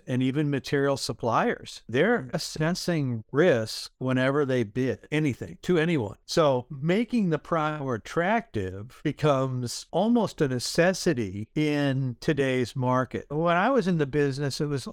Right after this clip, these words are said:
always a challenge. I wanted to have my best subcontractors bidding on the projects that we were pursuing. Well, if they're being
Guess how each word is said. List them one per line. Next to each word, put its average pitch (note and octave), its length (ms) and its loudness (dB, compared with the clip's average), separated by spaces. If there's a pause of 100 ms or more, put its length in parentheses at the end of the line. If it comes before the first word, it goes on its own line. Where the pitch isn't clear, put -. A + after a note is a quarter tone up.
(120)
always G3+ 360 2
a F#3 160 2
challenge. C#3+ 880 -2 (120)
I C#3+ 100 4
wanted F#3 420 0
to C#3+ 640 0 (160)
have C3 840 0
my C3+ 200 0
best D#3+ 400 2
subcontractors B2 1400 0
bidding C3+ 580 0 (240)
on D3+ 200 2
the D3 80 0
projects D3+ 640 0
that - 100 -6
we C#3+ 140 0
were C3+ 120 2
pursuing. A2 580 -4
Well, D3 200 4
if - 120 -6
they're G3+ 480 2
being C#3 600 0